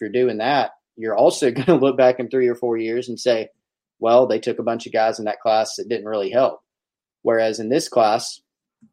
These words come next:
given the circumstances, it's not ideal, right? But given the circumstances, what's the best way to play it? Try to keep as many good players as you can from the current class, guys that you think could possibly help,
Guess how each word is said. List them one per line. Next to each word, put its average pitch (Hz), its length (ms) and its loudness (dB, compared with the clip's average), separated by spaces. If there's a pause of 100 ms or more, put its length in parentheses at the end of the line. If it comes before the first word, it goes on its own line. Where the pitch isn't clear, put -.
(320)
given 127 240 4
the 127 80 -2
circumstances, 127 1000 -8
it's - 160 -12
not 127 200 0
ideal, 120 640 -4
right? 123 280 -2
But 110 120 -12
given 127 220 0
the 110 60 -10
circumstances, 113 720 -10
what's 120 300 -2
the 117 80 -10
best - 300 0
way 117 100 -2
to - 80 -4
play 104 220 -4
it? - 100 -16 (320)
Try 123 160 2
to 117 60 -2
keep - 180 -6
as 101 100 -12
many 120 220 -4
good 120 200 -2
players 120 320 -2
as 104 100 -12
you 107 100 -14
can 113 260 -8
from 104 120 -18
the 98 80 -12
current 117 320 -6
class, 113 360 0
guys 110 240 -4
that - 120 -20
you 110 120 -14
think 107 220 -14
could - 120 -20
possibly 107 440 -6
help, 117 300 0